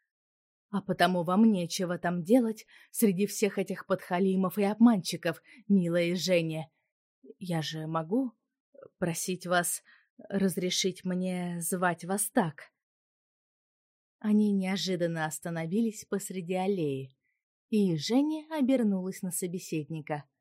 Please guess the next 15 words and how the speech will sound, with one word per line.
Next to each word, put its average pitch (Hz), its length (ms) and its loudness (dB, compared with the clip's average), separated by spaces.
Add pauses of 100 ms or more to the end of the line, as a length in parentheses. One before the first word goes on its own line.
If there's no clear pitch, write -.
(920)
«Если 277 340 0
это 262 160 -4
всё, - 320 -4
чего 165 340 -6
вы 165 140 -6
просите, 196 560 -6 (320)
то 370 140 -2
да, 202 260 -2 (320)
можете». 185 580 -2 (1160)
«А 202 100 0
если 175 340 -4
я 170 140 -4
попрошу 180 540 -6
поцелуй 175 600 -4
руки?» 170 520 -6